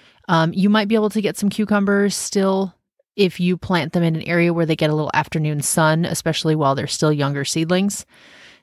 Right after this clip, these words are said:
Um, zucchini can be particularly helpful to plant again at this point because the squash vine borers will have already done damage on a lot of the earlier planted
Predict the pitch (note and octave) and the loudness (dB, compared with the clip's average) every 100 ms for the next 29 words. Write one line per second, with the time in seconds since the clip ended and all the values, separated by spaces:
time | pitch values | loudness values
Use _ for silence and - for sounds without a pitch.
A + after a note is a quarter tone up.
0 | - F3+ E3 D#3 D#3 - F3+ F#3+ - A3 | -2 2 4 2 0 -2 2 2 2 2
1 | A3 A3+ G#3 G3 F3+ E3+ F3+ E3+ F#3 F3+ | 4 2 2 2 2 -2 -2 0 0 2
2 | F3+ E3+ E3 - - F3 - F3+ E3 - | 2 2 0 -2 -2 -2 0 -4 -4 -2
3 | D#3+ D#3 D3+ D#3 D#3 D#3+ F3 - F3 - | -2 -2 0 2 2 0 -4 -2 -4 0
4 | G3 F#3+ F3+ D#3+ - D#3+ D3 C#3+ - D#3 | 0 0 -2 -2 0 -2 -2 -4 -4 -4
5 | - F3 F3 F3 F3+ F3+ F3+ - - - | 0 0 0 2 2 2 -2 -6 -12 -10
6 | E3+ E3+ F3 E3 D#3 E3 D#3 D#3+ E3 D#3+ | -4 2 2 2 0 -2 -2 0 0 2
7 | D3+ D3 E3 D3 D3 C#3 D#3+ F#3 G#3+ G#3 | 0 0 0 0 -2 -2 0 2 0 0
8 | - - - F3+ E3+ E3+ E3+ D#3+ D#3 D#3 | -4 -4 -2 0 0 0 -2 2 2 2
9 | - D#3+ D3 D3+ E3 D#3+ D3+ D3 _ - | 2 0 0 -2 -4 -4 -2 -6 _ 0
10 | G3+ G#3+ A3 G#3+ A3+ A3 A3 G#3+ G#3 | 2 2 0 0 0 2 2 0 -2